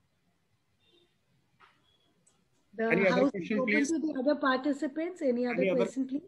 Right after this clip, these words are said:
Speaker 2: Yes, yes. Please, uh, any other question from any participant? Uh, and we will also like to share with you all that the feedback link is already shared in the chat box,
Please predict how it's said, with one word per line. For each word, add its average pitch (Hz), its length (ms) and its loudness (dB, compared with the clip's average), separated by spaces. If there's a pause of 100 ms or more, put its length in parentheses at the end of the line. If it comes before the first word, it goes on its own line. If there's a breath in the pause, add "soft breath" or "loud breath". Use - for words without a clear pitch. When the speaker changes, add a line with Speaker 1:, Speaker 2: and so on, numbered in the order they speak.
Speaker 2:
Yes, 156 300 0
yes. 127 160 -4
Please, 180 320 0
uh, 185 200 0
any 175 200 4
other 175 200 2
question 175 400 0
from 175 180 2
any 170 420 0 (120)
participant? 196 680 0 (180)
Uh, 156 40 -6
and 156 420 0
we 175 140 2
will 180 220 0
also 160 440 0
like 156 320 0
to 175 80 -2
share 170 240 -2
with 175 140 0
you 165 180 2
all 160 200 2
that 185 260 -2 (100)
the 175 100 2
feedback 175 500 0
link 170 280 0
is 175 140 0
already 160 400 2
shared 175 340 0
in 175 140 2
the 165 80 2
chat 147 360 0
box, 190 440 0